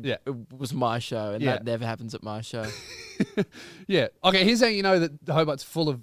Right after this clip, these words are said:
Speaker 1: like, bogans and stuff. Love Hobart, love the people there, but also, let's be honest, I saw, uh,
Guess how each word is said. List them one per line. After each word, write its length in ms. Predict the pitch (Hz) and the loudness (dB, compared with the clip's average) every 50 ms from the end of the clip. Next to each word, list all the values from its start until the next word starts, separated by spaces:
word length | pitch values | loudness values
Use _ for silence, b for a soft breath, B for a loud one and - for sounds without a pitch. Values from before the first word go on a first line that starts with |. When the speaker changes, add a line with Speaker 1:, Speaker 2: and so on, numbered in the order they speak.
| - - | -8 -6
Speaker 1:
like, 200 | 127 131 131 107 | -6 -6 -4 -4
bogans 260 | - 127 123 123 117 110 | -4 -2 -2 -2 -4 -6
and 80 | 104 - | -8 -10
stuff. 180 | - - 101 - | -10 -12 -4 2
Love 160 | 160 180 180 151 | 2 2 4 4
Hobart, 340 | 139 131 117 123 127 120 | 2 2 2 2 0 0
love 140 | 131 139 139 131 | -2 -2 -4 -4
the 60 | 120 | -4
people 220 | 113 120 110 110 107 | -8 -8 -8 -8 -8
there, 240 | 107 107 123 131 | -6 -4 -4 -4
but 160 | 120 127 131 147 | -4 -2 -2 0
also, 420 | 151 143 123 - 110 107 117 127 - _ _ | 0 0 0 -2 -4 -4 -4 -6 -10 _ _
let's 240 | - 143 135 - - - _ _ _ _ _ _ _ _ _ | -6 -6 -6 -6 -8 -14 _ _ _ _ _ _ _ _ _
be 80 | 143 135 | -4 -2
honest, 360 | 123 110 107 123 139 - - _ _ _ _ _ _ _ _ _ - | -2 -2 -4 -6 -8 -10 -12 _ _ _ _ _ _ _ _ _ -4
I 100 | 143 156 | -2 -2
saw, 420 | - - 185 175 165 156 147 139 - _ _ _ _ _ _ - | -2 0 0 2 2 2 0 0 -2 _ _ _ _ _ _ -2
uh, 300 | 127 127 123 120 117 110 | 0 0 0 0 -2 -4